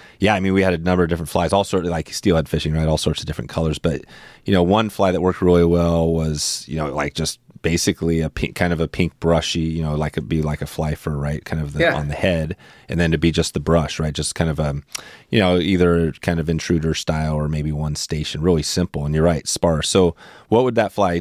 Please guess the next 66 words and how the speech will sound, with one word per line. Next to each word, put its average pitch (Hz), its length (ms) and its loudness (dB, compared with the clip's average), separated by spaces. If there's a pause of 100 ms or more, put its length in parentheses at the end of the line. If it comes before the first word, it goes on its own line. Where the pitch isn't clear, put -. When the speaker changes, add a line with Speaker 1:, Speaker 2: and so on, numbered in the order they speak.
(100)
Speaker 1:
talk 98 220 -2
about, 92 280 0
like, 82 200 -4
if - 80 -2
I 101 120 6
wanted 101 220 4
to - 20 -6
go 92 80 4
right 85 220 2
now 85 160 2
to 80 100 -4
your 85 120 0
website, 76 540 -2 (380)
grab 87 420 4
the 87 180 2
actual 80 420 0
materials 80 920 -2 (220)
to - 100 -6
tie 82 300 -6
that 76 240 -8
fly, 76 420 -4
which 71 240 -6
is, 73 200 -8 (220)
you 76 120 -8
know, 71 220 -6
kind 76 200 -6
of 73 60 -4
maybe 73 220 -4
the 73 80 -4
one 73 160 -4
you 76 100 -4
mentioned 73 300 -4
or - 20 -4
something 76 260 -4
really 76 140 -4
simple, 78 400 -4
what 76 180 2
would 85 100 2
that 80 180 0
be? 73 260 -4
Is 71 160 -8
it, 69 100 -16
could 87 120 2
we 90 80 6
just 82 180 -2
go 87 80 2
there 82 140 4
Speaker 2:
Oh, 120 40 6
Speaker 1:
right 107 140 4
now 104 120 0
and 107 100 0
Speaker 2:
man. 101 60 -2
Speaker 1:
grab 76 140 -2
that? 87 200 -2 (240)
Speaker 2:
Yeah, 135 240 6
you 123 120 0
can 123 120 -4
just 117 160 -4
go 123 160 6
there 127 160 6
right 120 200 4
now 135 200 2
and 123 100 -2
grab 110 280 0
it. - 220 -6
Um, 107 520 -4